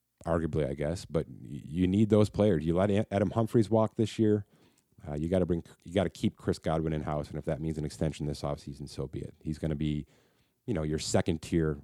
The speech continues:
wide receiver money, which at this point is about fifteen to sixteen million dollars a year. When you've got guys like Michael Thomas making nineteen, Julio making twenty-two, I mean, the, the gap between Julio and the rest of the field is gonna be big.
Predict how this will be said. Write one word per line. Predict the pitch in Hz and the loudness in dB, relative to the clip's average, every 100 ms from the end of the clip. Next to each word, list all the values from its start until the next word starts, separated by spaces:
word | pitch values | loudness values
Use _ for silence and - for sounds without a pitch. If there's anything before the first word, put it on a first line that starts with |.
| _ | _
wide | 76 80 | -2 -2
receiver | 73 - 80 73 | -2 -4 -4 -4
money, | 71 65 69 | -8 -12 -12
which | 69 67 - - _ - | -12 -12 -12 -18 _ -8
at | - | -2
this | 90 - | -2 -2
point | 82 76 | -4 -2
is | 76 | -2
about | 76 76 | -2 -2
fifteen | - 78 87 | -2 -2 -2
to | 78 | -4
sixteen | - - 80 76 | -6 -8 -6 -4
million | 73 73 | -4 -2
dollars | 73 73 | 0 0
a | 73 | 2
year. | 90 90 _ _ _ _ | 0 0 _ _ _ _
When | 80 | -8
you've | 80 | -4
got | - 78 | -2 0
guys | 80 80 | 0 0
like | 78 - | -2 0
Michael | 80 76 | 0 0
Thomas | - 80 78 | 0 0 0
making | 82 73 76 | -2 -4 -4
nineteen, | 76 71 - 90 87 - _ _ _ _ - | -4 -4 -2 0 -2 -6 _ _ _ _ -2
Julio | 90 82 82 | 2 2 2
making | 78 76 | 0 -4
twenty-two, | - 85 71 - 92 76 71 73 | -2 -2 -2 2 2 4 -2 -6
I | |
mean, | 76 73 | -6 -4
the, | 73 71 - | -4 -6 -6
the | |
gap | - 90 87 | 0 2 2
between | - 80 | 0 -4
Julio | 76 98 85 80 78 | 2 4 6 6 4
and | 76 | 4
the | |
rest | 78 78 | 2 0
of | - | -4
the | |
field | 78 87 78 | -2 2 2
is | 71 | 0
gonna | 76 | -4
be | 71 | -6
big. | 73 - 57 - | -4 -6 -8 -14